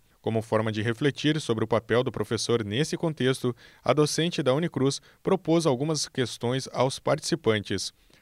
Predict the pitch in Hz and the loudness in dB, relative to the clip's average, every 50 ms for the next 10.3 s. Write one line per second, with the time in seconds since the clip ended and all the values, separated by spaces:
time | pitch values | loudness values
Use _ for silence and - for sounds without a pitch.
0 | _ - - 92 175 170 175 175 - 180 165 - 170 156 113 110 123 147 156 - | _ -2 2 4 6 6 4 4 2 0 0 2 2 2 2 2 0 -2 0 0
1 | 143 117 120 127 - - 151 - - 123 110 110 110 117 120 123 - - 104 98 | 0 0 0 -2 -2 -4 -4 -2 -2 0 0 0 2 4 4 4 2 -2 -6 -4
2 | - - 107 113 123 127 - - - - _ _ - 143 170 - 196 170 - - | 0 2 4 4 2 2 -4 -12 -20 -20 _ _ -4 -4 -2 0 -2 -2 2 4
3 | 135 151 175 165 139 120 113 120 143 160 - - 120 117 - 110 101 - 117 120 | 4 4 4 2 0 0 2 2 2 2 0 0 -2 -2 -2 -4 -2 0 0 0
4 | 131 131 - - 127 113 117 123 139 151 151 - - - 123 107 98 104 110 127 | 0 0 -2 -2 -2 0 0 0 -2 -2 -4 -4 -2 -2 -2 -2 0 0 0 0
5 | 135 127 113 104 104 - 107 101 104 120 135 131 - 113 95 - _ _ - - | 0 0 -2 -6 -8 -8 -6 -4 -2 -2 -2 -2 -2 -4 -6 -6 _ _ -20 -20
6 | _ _ - 131 139 151 160 156 - - 127 117 120 135 160 175 - 147 120 - | _ _ 0 0 2 2 0 -2 -4 -4 -2 -2 0 0 0 -2 -2 -4 -4 -4
7 | - 123 120 113 - - - 113 110 110 104 101 101 107 127 139 151 156 - - | -4 -4 -4 -4 -4 -2 0 0 0 0 -2 -4 -4 -2 -2 -2 -2 -4 -6 -4
8 | - 135 135 143 - - 131 135 156 147 123 117 120 120 123 120 - - - - | -4 -4 -4 -4 -2 -2 0 0 0 0 0 0 0 0 -2 -4 -4 -6 -14 -20
9 | _ - 123 135 139 135 147 156 156 135 107 107 123 151 160 139 - - 104 98 | _ 0 2 4 4 4 4 2 2 2 2 2 2 2 2 0 0 0 0 2
10 | 101 104 110 120 131 135 | 2 2 4 2 2 2